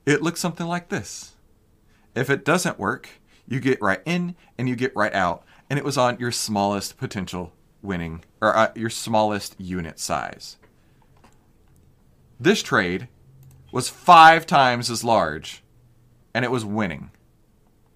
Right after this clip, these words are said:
This trade was one times, one X, one unit. And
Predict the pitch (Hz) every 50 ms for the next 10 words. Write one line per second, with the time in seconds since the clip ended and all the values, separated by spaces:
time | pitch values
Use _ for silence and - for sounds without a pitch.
0 | _ _ _ _ _ _ _ _ _ _ _ _ _ _ _ _ _ _ _ _
1 | _ - 143 151 147 - - 107 98 95 95 90 - _ - 110 107 104 90 95
2 | 101 123 127 120 110 - 95 82 78 69 62 78 90 - - - _ _ _ _
3 | _ _ _ _ _ _ _ _ _ _ _ _ _ _ _ _ _ _ _ _
4 | _ _ _ _ _ - 104 113 123 120 - - 82 - - - - - - -
5 | 104 104 107 120 120 110 95 87 76 62 50 - - - _ _ _ _ _ _
6 | 135 151 151